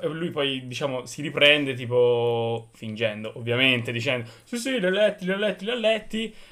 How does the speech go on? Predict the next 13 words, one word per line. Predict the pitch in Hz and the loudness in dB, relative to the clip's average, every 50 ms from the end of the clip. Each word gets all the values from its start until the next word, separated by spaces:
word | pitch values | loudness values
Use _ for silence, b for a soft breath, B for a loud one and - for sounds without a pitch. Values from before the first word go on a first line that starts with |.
| 117 B | -20 B
E, | - 131 127 127 127 127 123 127 123 123 - - _ _ | -6 -4 -2 0 0 2 2 2 2 0 -2 -4 _ _
e | - 135 | -4 -2
la | 135 | -2
presentatrice | 135 139 143 143 139 151 135 113 139 135 120 - 139 127 - - | -2 -2 -4 -8 -8 -8 -10 -10 -10 -10 -10 -8 -10 -10 -12 -14
qua | - - - 123 120 123 120 - - - _ _ _ _ _ - | -20 -12 -6 -4 -2 -2 -2 -4 -6 -12 _ _ _ _ _ -10
lo | 123 123 117 | -8 -8 -8
prende, | 120 143 147 147 143 143 139 135 - | -8 -8 -8 -8 -6 -6 -6 -8 -6
non | 151 160 165 | -8 -10 -8
in | 156 143 135 | -8 -10 -10
giro, | 127 139 135 120 120 110 110 113 - | -10 -10 -8 -8 -6 -8 -8 -10 -12
lo | 143 139 | -16 -14
prende | 139 170 180 180 175 | -10 -8 -8 -8 -8
proprio | 175 185 170 175 175 170 165 165 | -8 -10 -10 -6 -6 -6 -6 -8